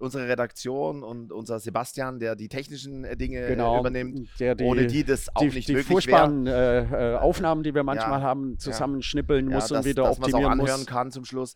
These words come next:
Speaker 2: Genau.
Speaker 1: Nein, also denen natürlich auch ein recht herzliches Dankeschön für ihr Engagement und, äh, das ist wichtig, weil, äh, wir zwei würden's ja technisch eh nicht auf die Reihe bekommen.
Speaker 2: So, dann kommt alle gut in die Weihnachtszeit hinein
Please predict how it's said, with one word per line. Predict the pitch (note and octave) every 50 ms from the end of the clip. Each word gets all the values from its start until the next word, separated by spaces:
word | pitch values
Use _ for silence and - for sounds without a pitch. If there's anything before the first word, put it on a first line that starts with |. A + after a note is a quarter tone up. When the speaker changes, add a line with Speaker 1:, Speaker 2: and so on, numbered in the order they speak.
| -
Speaker 2:
Genau. | A#2 D3 C3 A#2 G#2+ A2+ A#2+ A#2
Speaker 1:
Nein, | A2 A2+ A#2 A#2+ G#2+
also | C#2+ A2 G#2 A2+ A2 G2+ F2 C2+
denen | - G2 A#2 B2 B2+ B2+
natürlich | B2 A#2+ - A#2 A#2 B2 A#2 - - -
auch | - G#2+ A#2+ A#2 A#2
ein | E2+ G#2+ G#2+ G2+
recht | G2+ - G#2+ A2+ -
herzliches | - G2 G2 - - G#2 - - -
Dankeschön | - E2 F#2 A2+ A#2 G#2+ A#2+ A#2 A2
für | - - G#2 G2+ F2+ C#2
ihr | F2 F#2 F#2 E2+ D2+ -
Engagement | - F#2+ F2+ F2+ F2 - - F2+ G#2 B2+ E3 - - -
und, | - G2+ F2+ -
äh, | D#2+ F#2+
das | E2+ - F#2+ F#2 -
ist | G2 - G2
wichtig, | G#2 G2+ - A2 G#2 -
weil, | F#2 F2+ F2+ F2 - - - - - - - - _ _
äh, | - F2+ F#2 F2+
wir | F2 G#2 G#2+
zwei | - - G2 G2 G2+ G2+ F#2+
würden's | F#2+ F#2 E2+ G#2 - -
ja | - F#2 F2+
technisch | - F2+ F2 E2 - F#2 F2+ - -
eh | - F2
nicht | F2+ F2 D2+ - _ _ _ _ _ _ _ _ _
auf | - F2 E2+
die | - - E2+ D2+ C#2+ C2+ _ _ _ -
Reihe | F2 D#2+ D2+ D2 C#2+ C#2+ _ _
bekommen. | - - - D#2+ D2 C2+ C2 - _ _ _ _ _ - - -
Speaker 2:
So, | - - F#3+ E3+ A#2 A2 -
dann | - A2 C3 F#3 G#3 G3 D#3 _ _ _ _ _ _ _ _
kommt | - - F#3 G3 G#3+ -
alle | D#3+ F3 F3 D3
gut | B2 D3 F3+ G3 - - - - C3+ B2+ -
in | - C3+ C3+ C#3
die | C3 C3 A#2
Weihnachtszeit | A#2+ A2 C#3 E3+ F#3 F3+ F3+ - - - - - G3 F3 F#3 F3+
hinein | D3+ D3+ A2 G2+ G#2 A#2+ D3+ F#3+ G#3 G#3 G#3+ G3